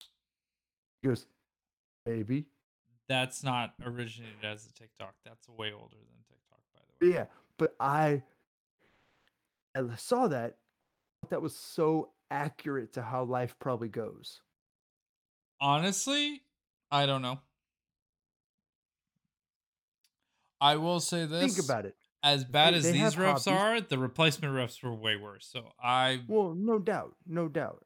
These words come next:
Speaker 1: I'm not saying, and on-, and once again, to err is human.
Speaker 2: Yeah, and also, you're asking them to get minute details of a very fast-paced game.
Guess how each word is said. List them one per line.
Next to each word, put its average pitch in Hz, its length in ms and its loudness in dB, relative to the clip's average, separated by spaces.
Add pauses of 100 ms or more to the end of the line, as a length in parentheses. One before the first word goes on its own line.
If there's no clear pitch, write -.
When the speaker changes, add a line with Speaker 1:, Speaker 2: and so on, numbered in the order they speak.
Speaker 1:
I'm 147 160 -4
not 147 200 -6
saying, 143 280 -8
and 170 120 -4
on-, 160 140 -6
and 160 160 -4
once 165 240 -4
again, 120 340 -6 (140)
to 143 140 -8
err 151 260 4
is 117 100 -6
human. 120 360 -6 (1200)
Speaker 2:
Yeah, 269 260 2 (220)
and 202 140 2
also, 196 640 2 (580)
you're 160 300 -2
asking 170 580 4
them 120 380 -4 (360)
to 147 60 -20 (140)
get 135 240 4 (800)
minute 135 420 2
details 120 800 -4 (1400)
of 135 160 -2
a 123 120 0
very 127 580 6
fast-paced 117 720 -2
game. - 100 -20